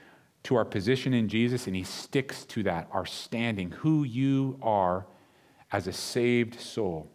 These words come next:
That's the foundation of right living. This is telling us, as we're getting in now to the practical part of it, live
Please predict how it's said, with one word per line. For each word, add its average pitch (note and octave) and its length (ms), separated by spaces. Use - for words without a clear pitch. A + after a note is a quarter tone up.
That's A2+ 240
the A2+ 120
foundation G2+ 800
of F2 200
right F2+ 400
living. D#2+ 360
This C#3+ 180
is E3+ 120
telling C#3 340
us, C3 280
as G#2 220
we're A2 100
getting G#2+ 260
in G#2 160
now G#2 180
to G#2 160
the F#2+ 80
practical G#2+ 560
part A#2+ 240
of F#2 80
it, F#2 220
live B2 680